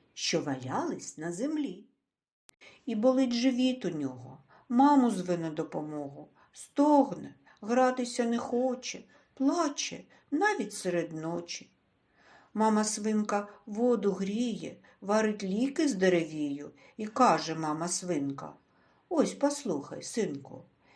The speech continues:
щоби не хворіти, руки треба з милом мити. Мий всі овочі та фрукти, тільки свіжі їж продукти. І тоді,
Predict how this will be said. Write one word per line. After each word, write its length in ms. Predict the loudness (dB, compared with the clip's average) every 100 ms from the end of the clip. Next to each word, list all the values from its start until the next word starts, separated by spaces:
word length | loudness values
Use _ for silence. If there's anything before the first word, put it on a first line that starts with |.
| _
щоби 380 | -10 -2 0 4
не 120 | 4
хворіти, 720 | 4 0 0 2 -2 -4 -8 -10 -20 -8 0
руки 360 | 2 2 0
треба 480 | -2 -2 -4 -4 -8 -12 -4
з 120 | 8
милом 560 | 8 10 6 0 -4
мити. 460 | -4 -8 -10 -10 -12 -12 _ _ _ _ 0
Мий 260 | 4 4
всі 280 | 2 -4 0
овочі 720 | 2 4 6 4 4 -4 -6
та 140 | -6 -8
фрукти, 840 | -8 -4 0 0 -2 -8 -6 -6 -12 -20 -12
тільки 340 | -8 -4 -4
свіжі 720 | -4 -4 -4 2 4 4 2
їж 240 | 2 0 -4
продукти. 760 | -4 -4 -2 -4 -6 -10 -10 -10 -18 _ _ -10
І 100 | 0
тоді, 640 | 4 4 4 2 2 -4